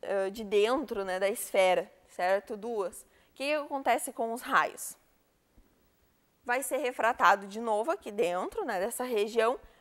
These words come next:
mas ele vai vir então pra fora, né? Ele não vai ter um foco que seja real, ele só vai criar um foco aqui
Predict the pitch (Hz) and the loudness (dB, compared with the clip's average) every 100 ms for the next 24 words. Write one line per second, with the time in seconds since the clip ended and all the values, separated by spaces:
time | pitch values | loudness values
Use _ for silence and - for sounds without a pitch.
0 | - 285 302 269 277 285 285 277 226 233 | -4 -2 2 2 4 2 2 -4 -8 -8
1 | 240 196 214 247 247 - 220 220 214 190 | -4 -4 -2 0 0 0 2 4 4 0
2 | 175 185 190 202 196 196 - 220 233 - | -4 -8 -6 -6 -2 -2 -2 -6 -6 -4
3 | 202 214 226 370 381 - _ _ - 262 | -2 -2 -4 -12 -14 -18 _ _ -12 -4
4 | - 233 247 269 277 _ _ - 254 302 | 4 4 4 0 -4 _ _ -4 2 6
5 | 254 196 170 - 208 208 208 226 320 262 | 8 6 4 -6 -8 -4 -2 -2 -2 -4
6 | 269 - 214 240 302 311 - 240 | -4 0 0 0 -4 -10 -14 -16